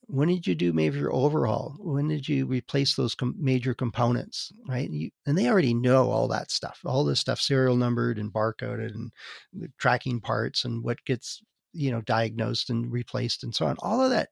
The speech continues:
information is already there, but use the time to failure information. And for a repairable system,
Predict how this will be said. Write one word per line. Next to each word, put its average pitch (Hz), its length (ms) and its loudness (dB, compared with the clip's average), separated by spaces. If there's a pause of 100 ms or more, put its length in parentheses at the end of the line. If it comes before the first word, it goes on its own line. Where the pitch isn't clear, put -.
information 135 680 0
is 113 100 -4
already 117 240 0
there, 117 300 2 (760)
but 156 180 6
use 175 360 4
the 170 100 4
time 135 300 2
to 123 80 0
failure 120 360 2
information. 110 640 -6 (580)
And 131 140 4
for 131 200 2
a 117 200 2
repairable 196 480 4
system, 127 500 -2